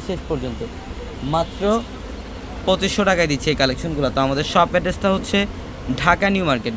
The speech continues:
গাউসিয়া মার্কেটের সাথেই নূর ম্যানশন। আর নূর ম্যানশনের চারতলায় থাকবে আপনাদের পূর্ণিমা শাড়ি, এবং একই মার্কেটের নিচতলায় আমাদের তিনটি শোরুম থাকবে, আলপনা, পূর্ণিমা,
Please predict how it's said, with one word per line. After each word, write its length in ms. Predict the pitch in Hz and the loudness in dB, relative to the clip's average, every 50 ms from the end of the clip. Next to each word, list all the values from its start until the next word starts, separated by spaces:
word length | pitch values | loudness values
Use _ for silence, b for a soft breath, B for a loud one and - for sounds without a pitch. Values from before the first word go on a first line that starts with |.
| 117 | 4
গাউসিয়া 380 | 139 151 160 151 - - 190 180 170 | 4 4 4 2 0 0 0 2 2
মার্কেটের 380 | 156 147 135 - 160 151 160 151 - | 2 0 0 0 -2 -2 -2 -2 0
সাথেই 260 | - 175 160 - 190 175 | 0 0 0 0 0 0
নূর 100 | 151 143 131 131 | 0 0 0 0
ম্যানশন। 300 | 127 120 - - 190 208 - - - - - - - - - - | 0 -2 0 0 -2 -2 -2 -4 -8 -10 -10 -12 -10 -10 -8 -2
আর 80 | 117 131 143 160 | 0 2 4 4
নূর 140 | 175 185 190 190 | 4 4 6 4
ম্যানশনের 420 | 180 175 - - 196 190 185 180 - | 4 4 2 0 2 2 2 2 4
চারতলায় 420 | - 180 170 - - 175 175 175 165 | 4 4 6 6 2 2 2 2 2
থাকবে 200 | 180 170 165 160 190 170 | 0 0 2 4 2 2
আপনাদের 260 | 139 127 135 135 143 139 | 4 2 0 0 0 0
পূর্ণিমা 280 | - 170 170 175 160 151 139 | 0 0 0 2 2 2 2
শাড়ি, 140 | 143 127 123 120 | 0 0 0 0
এবং 100 | 123 127 - 139 156 156 | -2 -2 0 2 4 4
একই 200 | 147 - 175 180 180 | 4 2 0 2 2
মার্কেটের 460 | 175 170 - - 185 180 185 196 190 190 - - - - - - - - 156 | 2 0 2 0 0 2 4 2 2 2 -2 -6 -10 -8 -8 -6 -2 2 2
নিচতলায় 460 | 185 190 - - - 220 214 214 190 | 2 2 2 0 0 4 6 6 6
আমাদের 160 | 170 156 160 151 - | 6 4 2 2 0
তিনটি 200 | 190 185 170 185 - | 0 0 0 0 0
শোরুম 200 | 190 165 151 135 127 | 2 2 2 2 2
থাকবে, 200 | 156 147 127 139 170 165 | 2 0 4 4 4 4
আলপনা, 300 | 147 131 - 160 160 160 - | 4 4 2 0 0 0 0
পূর্ণিমা, 300 | - 170 165 165 160 165 | 0 0 0 2 0 0